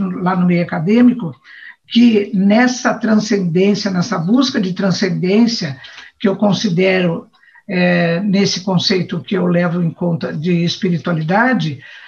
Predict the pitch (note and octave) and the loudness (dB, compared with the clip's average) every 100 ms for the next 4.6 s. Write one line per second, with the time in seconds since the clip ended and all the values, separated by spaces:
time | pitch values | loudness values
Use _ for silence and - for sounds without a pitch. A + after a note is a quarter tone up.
0 | - G#3 G#3 - - A3+ C4 D4+ D4 B3 | -8 0 0 0 -2 0 0 -2 -2 -4
1 | - G#3+ G#3+ A#3 A#3+ A#3 G3 G#3 A#3+ B3 | 0 0 2 2 2 2 2 4 2 -2
2 | - A#3+ C#4+ F4 E4+ D4 - C4 - - | -2 2 2 2 2 0 -2 -6 -4 -4
3 | G#3 G3+ A#3+ G3+ G3+ - - G2 - G2+ | -4 -2 -2 -2 -2 -4 -4 -6 -4 -4
4 | F#3+ G3 E3+ B2 - | -2 0 0 -2 -12